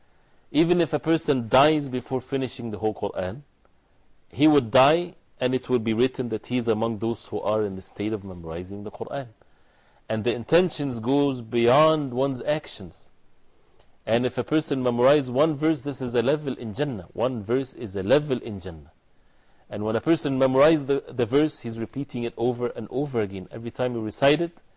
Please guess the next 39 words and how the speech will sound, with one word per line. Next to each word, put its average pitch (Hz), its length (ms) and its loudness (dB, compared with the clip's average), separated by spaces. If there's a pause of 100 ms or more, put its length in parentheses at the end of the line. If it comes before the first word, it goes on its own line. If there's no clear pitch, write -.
(340)
each - 300 -4
letter 139 320 4 (420)
is 107 160 -12
equal 120 280 -6
to - 120 -8
ten 143 280 2
rewards, 127 440 0 (460)
and 110 100 -8
Allah 117 160 -2
subhanahu - 300 -6
wa 107 60 -4
ta'ala 110 280 -2
multiplies 110 640 -4
from 104 340 -10
whosoever 104 560 -6
He 104 120 -4
wills, 110 460 0 (300)
subhanahu 101 500 -4
wa 87 40 -10
ta'ala. 80 280 -16 (360)
So - 160 -4
why 143 200 6
not 160 320 -2
just - 380 -8 (260)
do 156 180 4
that, 117 160 2
even 165 300 -2
if 147 160 -8
you 143 60 0
are 117 120 0
old 131 280 -2
in 113 140 -6
age? 98 320 -12 (320)
So - 140 -4
I - 20 2
remember 147 380 4
after 156 280 -2
saying 135 380 -2
that, 101 220 -4